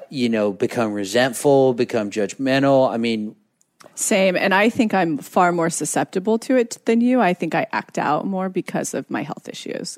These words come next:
Speaker 2: 'cause I don't have as much energy or what, we know on days that I'm not balanced,
Speaker 1: Mm.
Speaker 2: that's when you're getting most of those attributes out of me, even though I work very hard at being completely autonomous, as do you.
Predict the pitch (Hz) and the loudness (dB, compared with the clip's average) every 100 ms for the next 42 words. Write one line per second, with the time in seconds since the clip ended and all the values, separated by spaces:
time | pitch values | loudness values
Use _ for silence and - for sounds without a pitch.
0 | - 185 160 147 - 160 131 139 - - | -8 -4 -2 -2 -2 -4 -4 -4 -8 -8
1 | - 240 220 202 185 165 143 139 143 - | -4 -2 -2 -2 -2 -2 -2 -2 -2 -2
2 | 175 160 151 160 151 143 - 143 139 - | -2 0 0 0 0 0 -2 -2 -4 -4
3 | - - - - 180 226 - - - 120 | -6 -6 -6 -4 -4 -4 -6 -18 -16 -6
4 | 120 165 107 170 160 151 147 139 131 127 | 0 0 0 -4 -2 -4 -4 -4 -4 -6
5 | 135 - 160 143 - - 135 143 156 - | -8 -6 -4 -4 -8 -8 -8 -6 -8 -8
6 | - 110 - 113 139 - 262 - - - | -8 -8 -6 -6 -6 -4 -4 -4 -8 -6
7 | 165 160 170 160 165 143 131 131 - 151 | -4 -2 -4 -4 0 0 0 -2 -4 -4
8 | 123 - - 92 151 - 76 - - - | -6 -8 -8 -8 -8 -8 -8 -10 -10 -8
9 | - - _ _ _ - 170 170 - 90 | -8 -10 _ _ _ -10 -8 -6 -6 -6
10 | - - 240 175 - - - - - - | -6 -6 -6 -6 -8 -8 -8 -8 -8 -8
11 | 76 - 87 | -6 -8 -10